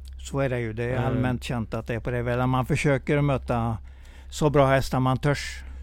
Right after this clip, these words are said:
Speaker 2: Möter man däremot sämre hästar hela tiden så blir man inte så bra som man kan bli själv.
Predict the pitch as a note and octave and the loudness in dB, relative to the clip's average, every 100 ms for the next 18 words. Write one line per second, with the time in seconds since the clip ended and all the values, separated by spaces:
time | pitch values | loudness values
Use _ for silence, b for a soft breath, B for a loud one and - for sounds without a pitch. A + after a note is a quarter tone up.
0 | B C3+ D#3+ E3+ - E3 E3 D#3 D3+ C#3 | B -2 0 0 -2 -2 -2 -2 -2 -4
1 | C3+ - - - - - F#3 F#3 F3+ E3+ | -6 -10 -14 -14 -12 -2 -2 0 -2 -4
2 | - A2 G#2+ A2 - - - - - - | -6 -8 -8 -10 -12 -16 -16 -18 -18 -16
3 | - - A2 C3+ B2+ C#3+ E3+ G#2 F2+ C#3 | -16 -14 -10 -6 -4 -4 -4 -6 -8 -6
4 | C3+ B2+ B2+ - - A#2 A2+ A#2 A#2+ A#2 | -4 -4 -6 -8 -6 -6 -4 -8 -8 -6
5 | A2+ - - - F3+ - - | -8 -10 -8 -2 -2 -2 -12